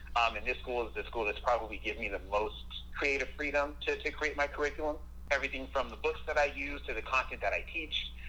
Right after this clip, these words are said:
So, like, for instance, in my classroom, I don't use a textbook. I just refuse. At my, my last jobs, I had schools that were, we obviously had to use textbooks. Um, and even with those, I had the ability to pick a textbook out of, like,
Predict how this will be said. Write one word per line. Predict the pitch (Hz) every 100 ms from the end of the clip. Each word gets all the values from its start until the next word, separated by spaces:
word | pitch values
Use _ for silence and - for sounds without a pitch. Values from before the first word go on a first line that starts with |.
| - -
So, | 151
like, | -
for | 160
instance, | 156 151 120
in |
my | 117 127
classroom, | - 143 143 156 147 143
I | 123
don't | 139 143
use | 123
a | -
textbook. | 104 98 - - - 110
I | 123
just | 123 -
refuse. | 107 120 101 107
At | 110 113
my, | 127
my | 117 110
last | 113 123 -
jobs, | 147 143 151 -
I | 117 107 104 95 -
had | - 127 120 - - - - - -
schools | 147 151 139
that | 135 131 110
were, | 120 113
we | 117
obviously | 110 113 -
had | 110 113
to | 131
use | 120 -
textbooks. | 127 - 151 - - - - - 123
Um, | 117
and | 117
even | 135 131
with | 120 -
those, | 123 131 123
I | 117
had | 120 117
the | 113
ability | 110 117 120 107
to | 101
pick | - 117 -
a | 107
textbook | 123 120 - 117
out | 104
of, | 101
like, | 101